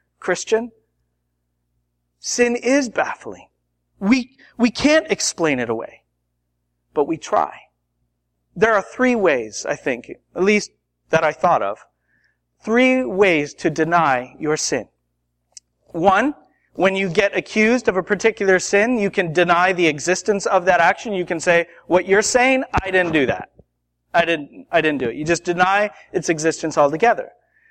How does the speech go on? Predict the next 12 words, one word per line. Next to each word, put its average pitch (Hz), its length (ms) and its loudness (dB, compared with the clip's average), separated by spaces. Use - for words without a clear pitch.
A - 60 -4
second 240 440 0
way 226 200 4
to 220 160 -4
deny 185 400 2
sin 208 380 0
is 190 280 0
to 190 260 0
acknowledge 202 680 2
the 175 180 2
action, 160 640 0
but 196 460 2